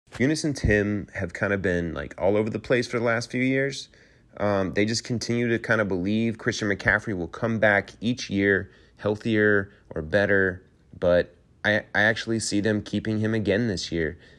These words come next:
And maybe he stays healthy. Maybe he stays healthy because Carolina doesn't use him as much. But I do think one big factor is them not being in San Diego is gonna hurt the quality of their draft. Number ten, Jamie.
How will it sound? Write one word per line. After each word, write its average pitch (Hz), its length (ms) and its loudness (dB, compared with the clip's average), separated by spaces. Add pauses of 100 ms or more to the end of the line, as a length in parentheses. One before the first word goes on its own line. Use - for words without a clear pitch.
(240)
And 90 260 -2
maybe 110 240 2
he 139 140 -4
stays 143 300 0
healthy. 143 420 2 (100)
Maybe 107 220 0
he 127 120 0
stays 135 320 2
healthy 120 460 2
because 117 520 2
Carolina 120 520 4
doesn't 117 320 2
use 131 180 6
him 113 120 2
as 87 100 -2
much. - 400 -4 (460)
But 98 320 6
I 107 80 6
do 113 260 6
think 117 280 2
one 110 280 4
big 113 220 4
factor 123 640 2
is 95 320 0
them 107 480 2
not 101 280 2
being 107 200 2
in 101 100 0
San 104 300 2
Diego 101 400 4
is 90 120 -2
gonna 85 220 -2
hurt 95 300 -4
the - 60 -10
quality 87 420 2
of 80 100 -4
their 80 120 -4
draft. - 440 -6 (640)
Number 104 240 2
ten, 90 400 0 (880)
Jamie. 87 440 -2